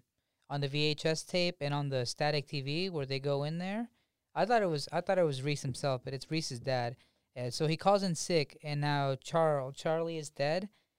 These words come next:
So what sort of, like, uh, wouldn't, wouldn't Reese be happy that his dad is alive and that he's, like,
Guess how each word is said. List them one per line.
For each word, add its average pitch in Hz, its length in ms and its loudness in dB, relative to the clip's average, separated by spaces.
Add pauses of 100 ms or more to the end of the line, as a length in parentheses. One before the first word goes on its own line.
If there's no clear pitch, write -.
(220)
So 160 220 0
what 170 200 2
sort 190 240 -2
of, 175 100 0
like, 151 260 -2
uh, 131 240 -4 (440)
wouldn't, 180 260 -6 (180)
wouldn't 185 280 -6
Reese 160 260 -6
be 233 380 -4 (100)
happy 196 420 -4
that 190 200 -2
his 117 160 -4
dad 131 240 0
is 175 140 -2
alive 208 480 -6 (120)
and 135 240 -6
that 131 80 -6
he's, 123 240 -8
like, 123 220 -8